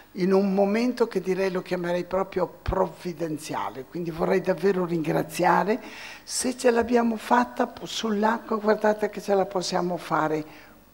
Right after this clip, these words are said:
su tutti, con tutto. A me ha fatto impressione, io leggo il New York Times settimanale, che è incluso in Repubblica, tutti i lunedì. L'ultima, la settimana scorsa, non di questa settimana,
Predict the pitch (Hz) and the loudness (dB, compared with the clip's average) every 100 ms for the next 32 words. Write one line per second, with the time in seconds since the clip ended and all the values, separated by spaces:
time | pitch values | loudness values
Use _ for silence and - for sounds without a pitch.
0 | - - - - 175 - - 196 - - | -20 -12 -6 -6 -8 -10 -6 -6 -8 -18
1 | - 147 - - _ _ _ _ - 165 | -16 -14 -16 -20 _ _ _ _ -8 -4
2 | 165 143 - 226 214 - - 180 135 - | -2 -4 -4 -2 -2 -4 -2 0 2 0
3 | - - - - - - - - 165 196 | -14 -20 -20 -20 -20 -20 -16 -8 0 2
4 | 196 214 214 208 208 208 202 - 220 220 | 4 2 2 0 2 0 0 0 2 2
5 | 214 196 202 - 185 180 180 180 180 180 | 2 0 -2 -6 -4 0 2 2 0 -2
6 | 185 175 165 165 180 185 175 170 - 175 | -2 0 0 -2 -2 0 0 0 0 2
7 | 175 175 190 170 - - - 180 - 175 | 2 0 -2 -6 -10 -12 -12 -12 -8 -6
8 | 165 147 139 143 160 160 147 151 139 - | -4 -4 -4 -4 -4 -6 -4 -4 -2 -4
9 | 165 - 160 131 143 - 147 139 139 - | -4 -6 -6 -6 -10 -10 -14 -12 -12 -6
10 | 214 - - - - - - - - - | -6 -8 -18 -18 -18 -18 -20 -20 2 2
11 | - 196 170 170 165 160 185 220 165 220 | 4 -2 2 2 2 0 -2 -4 -2 -2
12 | 247 - 220 190 185 190 143 175 180 185 | -2 -4 -2 0 -2 -4 -8 -6 -2 0
13 | 180 165 - 190 175 180 170 170 160 151 | 0 -2 -4 -4 -4 -2 -2 -2 -2 -6
14 | 147 - 156 - 143 - 156 156 185 214 | -10 -8 -8 -8 -10 -10 -8 -4 -4 -4